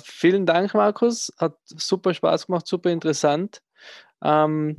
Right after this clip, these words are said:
wir werden auch weiterhin verfolgen und da mit unserem kleinen, feinen Good Neighbors, äh, Projekt, äh, versuchen zu pushen und mitzutransportieren. Äh, freut mich und ich hoffe, wir hören uns bald wieder mal mit, mit Updates.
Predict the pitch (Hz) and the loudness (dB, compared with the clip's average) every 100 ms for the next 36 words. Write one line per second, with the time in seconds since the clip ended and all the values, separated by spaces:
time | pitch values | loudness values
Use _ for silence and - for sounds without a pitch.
0 | - 147 143 151 139 - 143 151 165 151 | -10 -2 0 2 -2 0 0 2 -2 -4
1 | 139 - 175 202 185 160 151 151 147 143 | -6 0 0 2 0 2 2 0 -6 -8
2 | 147 - 143 139 - - 135 143 139 139 | -6 -4 -4 -6 -10 -8 -4 -4 -4 -6
3 | 139 - 139 139 135 139 143 139 135 139 | -8 -6 -4 -4 -4 -6 -2 -2 0 -2
4 | 135 - - 127 131 131 - _ _ - | -2 -8 -4 -2 -2 -4 -10 _ _ -20
5 | - _ _ - 139 135 135 - - 143 | -20 _ _ 0 2 2 -2 -14 -18 -20
6 | - 135 127 - - 147 131 139 131 - | -4 0 0 -2 -2 -2 0 -6 -6 -10
7 | 131 190 - 156 135 160 185 - 170 160 | -6 -6 -4 -4 -4 -4 -4 -4 -4 -4
8 | - 147 170 165 160 - 143 139 139 - | -8 -4 -2 -2 -4 -8 -2 0 0 0
9 | 139 175 214 214 185 165 180 170 165 180 | 2 2 2 2 2 0 0 -2 0 0
10 | 180 - 147 156 170 170 170 175 175 170 | -4 -2 -2 0 0 0 0 -2 -2 -4
11 | 160 - - 170 151 139 - 101 - - | -6 -20 -10 -8 -6 -6 -4 -4 -4 -14